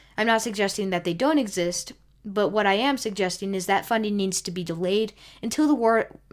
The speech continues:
World Health Organization is investigated to figure out what actually happened and what it means for the agency going into the future.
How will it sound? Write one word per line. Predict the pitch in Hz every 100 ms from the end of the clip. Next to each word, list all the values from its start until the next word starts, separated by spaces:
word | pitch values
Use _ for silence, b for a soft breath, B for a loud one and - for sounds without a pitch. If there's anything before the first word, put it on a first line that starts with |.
| -
World | 202 214 214 196
Health | 214 208
Organization | 202 202 190 185 185 190 180 B B B
is | - 285 247
investigated | 240 226 220 190 185 180 180
to | 180
figure | - 226 208
out | 190
what | 175 196 233
actually | - 196 - 233
happened | 208 233 233 247 240
and | - 190
what | 214 226
it | -
means | 208 208 208 - B B B
for | - 233 233
the | 226 -
agency | 196 185 185 - 185
going | 190 196 202 202
into | 185 185
the | 180
future. | 180 185 185 151 -